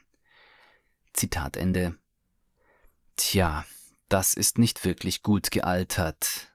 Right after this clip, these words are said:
so der Kommentar von Julian Assange hinsichtlich der Fauci-Aussage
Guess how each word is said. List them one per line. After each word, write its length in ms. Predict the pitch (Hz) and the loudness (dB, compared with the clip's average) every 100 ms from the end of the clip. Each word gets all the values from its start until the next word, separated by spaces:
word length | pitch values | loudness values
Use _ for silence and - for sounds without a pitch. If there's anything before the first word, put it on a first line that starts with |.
| - | -8
so 320 | 95 92 90 | -4 -2 -2
der 140 | 87 | -2
Kommentar 580 | - 92 85 - 92 87 | 0 0 0 -2 -2 -2
von 380 | - 92 87 87 | -2 -2 -2 -2
Julian 280 | 95 92 78 | 0 0 0
Assange 600 | 104 - 98 80 - - - - _ | 0 2 2 0 -6 -8 -14 -20 _
hinsichtlich 680 | - 95 85 80 - 78 - | 2 2 2 -2 -6 -8 -6
der 140 | 78 | -6
Fauci-Aussage 1160 | - - 80 - - - - - 69 55 - 57 | -4 -4 -4 -4 -4 -6 -2 -2 -4 -8 -10 -12